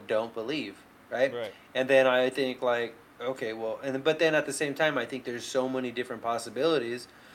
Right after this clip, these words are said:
Speaker 1: uh, you know what I mean, on what could and couldn't be. It's just,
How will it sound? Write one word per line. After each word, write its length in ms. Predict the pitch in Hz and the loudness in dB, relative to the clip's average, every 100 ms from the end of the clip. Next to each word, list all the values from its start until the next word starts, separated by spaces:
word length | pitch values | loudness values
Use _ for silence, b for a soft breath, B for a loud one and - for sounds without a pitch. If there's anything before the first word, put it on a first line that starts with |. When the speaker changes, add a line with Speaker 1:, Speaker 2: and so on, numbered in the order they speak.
| B B B - - - | B B B -20 -20 0
Speaker 1:
uh, 220 | 131 131 131 | 6 6 6
you 100 | 143 | 2
know 60 | |
what 60 | 139 | 2
I 20 | |
mean, 180 | 139 143 | 2 0
on 340 | 131 131 131 131 | 4 4 2 -6
what 420 | 127 127 139 - - | -2 6 6 6 0
could 220 | 139 139 | -2 0
and 120 | 135 | -2
couldn't 300 | 123 139 117 | -2 -2 -2
be. 400 | 113 156 131 123 - | -4 -4 -4 -6 -10
It's 180 | 117 - | -12 -6
just, 480 | 127 - - - | -6 -4 -8 -12